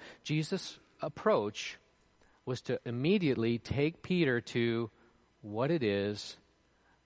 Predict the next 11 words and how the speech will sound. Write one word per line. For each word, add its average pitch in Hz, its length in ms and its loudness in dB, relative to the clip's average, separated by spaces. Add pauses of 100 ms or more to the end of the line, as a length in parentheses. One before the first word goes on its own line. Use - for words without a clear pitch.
(120)
that 113 300 0
God 127 360 4
sees 101 460 0
in 104 140 -2
us. 101 260 0
What 139 400 0
do 135 140 -6
we 110 560 -2 (340)
owe 107 360 0 (100)
to 110 100 -4
God? 90 460 2